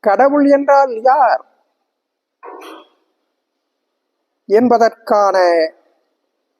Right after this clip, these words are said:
பல வரையறைகளை இந்த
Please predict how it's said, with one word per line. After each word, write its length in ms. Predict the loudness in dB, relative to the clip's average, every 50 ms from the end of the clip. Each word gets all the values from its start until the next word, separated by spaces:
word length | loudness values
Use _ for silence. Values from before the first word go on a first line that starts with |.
| _ _ _ _ _ _ _ -4
பல 260 | -2 0 0 0 0 2 2
வரையறைகளை 760 | 2 2 2 2 2 2 2 0 0 0 2 2 4 4 2 2 0 -4 -10 _ _ _ _ _ _ _ _ _ _ -18 -18 -16 -16 -16 -18 -20 -20 -20 -20 -14 -6 -2
இந்த 120 | 0 2